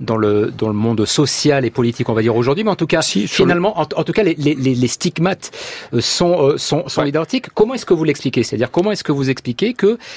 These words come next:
Speaker 1: on
Speaker 2: Oui.
Speaker 1: retrouve peut-être les mêmes critiques d'un, d'un, d'un mauvais management,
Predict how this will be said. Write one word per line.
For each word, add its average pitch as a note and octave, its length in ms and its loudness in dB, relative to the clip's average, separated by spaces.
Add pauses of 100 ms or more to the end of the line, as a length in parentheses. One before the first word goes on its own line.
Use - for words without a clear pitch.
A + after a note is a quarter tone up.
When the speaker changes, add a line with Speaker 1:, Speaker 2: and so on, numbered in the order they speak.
(240)
Speaker 1:
on C#3 160 2
Speaker 2:
Oui. C3+ 80 2
Speaker 1:
retrouve G#3 340 2
peut-être E3 520 0
les C#3 120 2
mêmes D3+ 200 0
critiques E3+ 640 -4
d'un, C#3 320 0
d'un, C3 320 2
d'un B2 240 -2
mauvais D#3+ 340 2
management, D3 880 -2